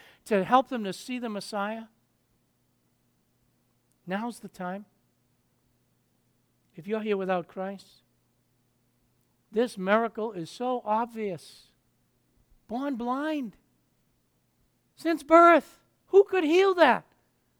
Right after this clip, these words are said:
Only God. Who could heal it? Only the true Messiah who met the qualifications. This is written here for you. Why?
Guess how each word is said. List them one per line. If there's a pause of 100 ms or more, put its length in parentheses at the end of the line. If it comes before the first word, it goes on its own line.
(400)
Only
God. (1120)
Who
could
heal
it? (260)
Only
the
true
Messiah
who
met
the
qualifications. (960)
This
is
written
here
for
you. (1200)
Why?